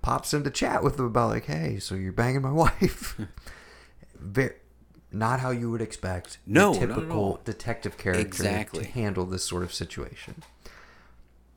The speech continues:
Speaker 1: So they have, like, a full-on dialogue about it. Uh, is that the Sam Spade moment, or does that come a little later?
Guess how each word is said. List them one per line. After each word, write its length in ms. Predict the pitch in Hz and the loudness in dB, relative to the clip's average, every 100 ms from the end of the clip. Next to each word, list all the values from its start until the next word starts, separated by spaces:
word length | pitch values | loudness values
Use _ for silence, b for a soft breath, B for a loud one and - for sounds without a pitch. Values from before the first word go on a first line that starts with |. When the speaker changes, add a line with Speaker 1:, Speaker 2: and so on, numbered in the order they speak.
| _ - - | _ -20 -4
Speaker 1:
So 320 | 120 107 - - | 0 2 0 -2
they 160 | 120 160 | 2 4
have, 200 | 175 151 | 4 4
like, 160 | 139 | 0
a 40 | - | -2
full-on 560 | - 139 135 135 127 | 2 4 4 2 2
dialogue 580 | 117 123 139 123 107 101 | 2 2 4 4 2 0
about 340 | - 101 101 110 | -2 -2 2 2
it. 180 | - - - - b b b b b - | 0 -4 -20 -20 b b b b b -6
Uh, 480 | 98 92 92 92 92 - _ _ _ _ _ _ _ _ - _ _ - - _ _ - | -2 -2 -2 -6 -8 -12 _ _ _ _ _ _ _ _ -20 _ _ -20 -20 _ _ -12
is 100 | 110 | -2
that 180 | 139 175 | -2 0
the 60 | |
Sam 320 | 190 196 185 160 | 0 0 0 0
Spade 340 | - 185 170 | 0 2 2
moment, 280 | 180 175 135 | 2 0 0
or 40 | |
does 100 | 117 | -2
that 140 | 123 - | -4 -4
come 140 | 131 | -2
a 80 | 131 | 0
little 160 | 113 | 0
later? 500 | 101 107 101 101 87 | 0 0 0 -4 -8